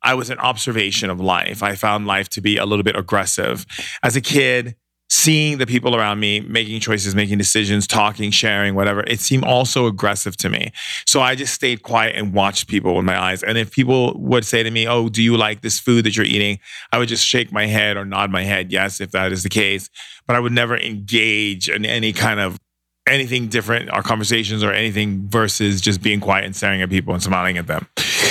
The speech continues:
As I got older, I went through a lot of suffering, a lot of pain, and I didn't know how to express myself. So I went into poetry, started becoming a slam poet, started sharing my stuff at cafes and really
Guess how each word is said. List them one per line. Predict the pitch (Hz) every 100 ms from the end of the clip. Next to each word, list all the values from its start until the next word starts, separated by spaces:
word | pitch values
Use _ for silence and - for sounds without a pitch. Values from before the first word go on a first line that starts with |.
| - - - -
As | 139 170 190
I | 185
got | 165 143 135
older, | 135 139 123 120 104 101
I | 104
went | 113 113
through | 110
a |
lot | 110 107 110
of | 110
suffering, | 117 110 117 110
a | 101
lot | 98
of | 98 -
pain, | 120 117 104 98 98
and | 104
I | 98
didn't | 104 123 120
know | 120 117 113
how | 104 110 104
to | - 110
express | - - 117 113 -
myself. | 101 98 104 90 92
So | 110
I | 101
went | 104 107 113
into | 110
poetry, | - 117 110 104 101 95 90 - - - -
started | 131 117
becoming | 120 117 113
a |
slam | 104 - 117 113 110
poet, | 117 110 98
started | - 110
sharing | - - 131 120 117
my | 107
stuff | 113 104
at | 101
cafes | 123 107 107 117 104 104 98
and | 95
really | 113 120 110